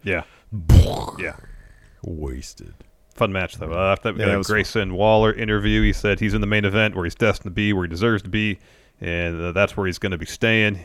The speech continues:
Speaker 1: He says, "I'm everywhere right now. My social media's going off. I'm the face of N X T two point oh. I'm on Raw. Maybe I'll go to SmackDown and slap Roman or Nakamura in the face."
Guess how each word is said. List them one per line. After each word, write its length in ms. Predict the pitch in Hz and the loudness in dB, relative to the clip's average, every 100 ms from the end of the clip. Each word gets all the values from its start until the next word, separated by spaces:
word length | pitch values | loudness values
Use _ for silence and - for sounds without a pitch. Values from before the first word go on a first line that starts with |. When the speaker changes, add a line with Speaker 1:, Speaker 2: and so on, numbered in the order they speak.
| - | -14
Speaker 1:
He 80 | 78 | -8
says, 220 | 92 85 | -6 -4
"I'm 160 | 87 113 | 2 6
everywhere 320 | 135 117 98 | 8 8 8
right 200 | 90 87 | 4 2
now. 240 | 98 104 | 4 4
My 100 | 95 | 2
social 400 | 80 - 107 - | -2 0 0 0
media's 320 | 95 98 98 90 | -2 0 0 2
going 240 | 104 98 | 2 2
off. 300 | 98 95 - - | 2 0 -4 -12
I'm 100 | - | -12
the 80 | 85 | -10
face 280 | - 104 - | -2 0 0
of 60 | 95 | -2
N 100 | 92 | -4
X 120 | - | -4
T 160 | 95 | -8
two 140 | 85 95 | -6 -4
point 240 | - 90 | -2 -2
oh. 240 | 92 95 92 - - | 0 0 -2 -8 -6
I'm 160 | 92 | -2
on 140 | 90 87 | -2 0
Raw. 300 | 92 110 113 - - - | 2 4 2 -2 -16 -2
Maybe 220 | 175 160 | 4 6
I'll 100 | 147 | 8
go 120 | 143 | 6
to 60 | 117 | 2
SmackDown 640 | - 143 131 - 101 85 | -2 0 0 2 0 0
and 120 | 80 | -6
slap 420 | - 107 110 - - - _ | -6 2 4 4 0 -6 _
Roman 380 | - 117 117 90 | 4 6 6 4
or 100 | 82 | 0
Nakamura 480 | 90 113 98 117 113 | 2 2 2 4 4
in 60 | 85 | 2
the 80 | |
face." 360 | - - - - | -4 -8 -10 -16